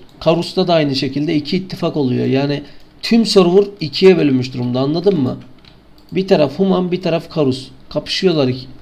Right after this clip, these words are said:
birbirleriyle. Öyle düşün. Şu adamı yukarıda keser miyiz? Zor. Bak okçuya uçan yetmiş iki, uçan spike. Allah.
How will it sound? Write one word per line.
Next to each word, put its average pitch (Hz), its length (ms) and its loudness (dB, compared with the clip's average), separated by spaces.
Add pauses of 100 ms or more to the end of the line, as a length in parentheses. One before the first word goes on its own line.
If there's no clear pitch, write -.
(160)
birbirleriyle. 120 720 -2 (520)
Öyle 160 220 0
düşün. 120 280 -10 (2000)
Şu - 180 -8
adamı 160 260 -4
yukarıda 156 400 -2
keser 160 340 -4
miyiz? 120 220 -4
Zor. 117 460 -6 (1900)
Bak - 140 -10
okçuya 170 360 0
uçan 147 280 2
yetmiş 190 380 4
iki, 190 240 2 (180)
uçan 190 240 0
spike. 180 440 -6 (200)
Allah. 127 340 -4